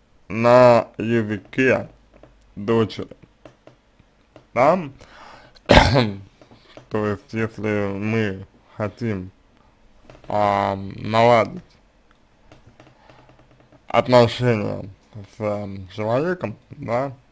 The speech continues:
любым человеком, хотим наладить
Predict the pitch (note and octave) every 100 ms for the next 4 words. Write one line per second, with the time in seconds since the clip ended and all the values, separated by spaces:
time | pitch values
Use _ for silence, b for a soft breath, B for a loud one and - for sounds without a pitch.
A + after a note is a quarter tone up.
0 | _ _ _ D#3 A2 G#2+ A2 G2+ A2 -
1 | _ - G#2 G#2 G#2 G#2+ _ - C3 _
2 | C#3+ - G#2 G2 - - - G#2+ G#2